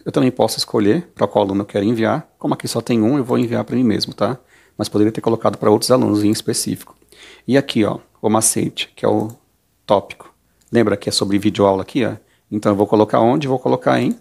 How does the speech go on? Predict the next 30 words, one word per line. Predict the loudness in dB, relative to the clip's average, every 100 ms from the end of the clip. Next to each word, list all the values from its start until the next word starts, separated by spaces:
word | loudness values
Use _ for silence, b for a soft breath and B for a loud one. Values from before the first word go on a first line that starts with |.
| _ _ _ -6
videoaula. | -2 0 0 0 -6 _ _ _ B B B B
E |
eu | 0
tenho | 2 4 4
a |
opção, | 2 -2 -2 -2
ó, | -4
tá | -6 -2
salvando | 0 0 -2
aqui, | -4 -4 -4
tá | -4 -4
salvo | -2 -2 -2
já. | -2 -4 -6 B B B
Eu | -2
tenho | 2 2
a |
opção | 2 -2 -2
de | -2
postar | 0 0 2 0
agora, | 4 2 2
de | -4
programar | -4 -2 0 0 0 -2
ou | -4 -2
salvar | 0 0 0 0
como | 0
rascunho | 0 0 0 -2
pra | -2
depois | -2 -2 -4
eu |
continuar, | -4 -6 -2 2 2